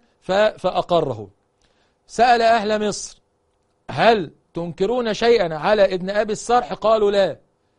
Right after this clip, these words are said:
لا نريد"، غيره بعمرو بن العاص، ففعل،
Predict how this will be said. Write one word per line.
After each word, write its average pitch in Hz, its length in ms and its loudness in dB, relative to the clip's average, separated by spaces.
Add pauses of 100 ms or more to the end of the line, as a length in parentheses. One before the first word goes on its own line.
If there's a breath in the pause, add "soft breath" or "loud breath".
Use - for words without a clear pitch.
(140)
لا 170 200 -4
نريد"، 233 360 -2 (760)
غيره 214 760 2 (360)
بعمرو 208 460 -2
بن 180 120 -8
العاص، 196 500 0
ففعل، 170 500 -2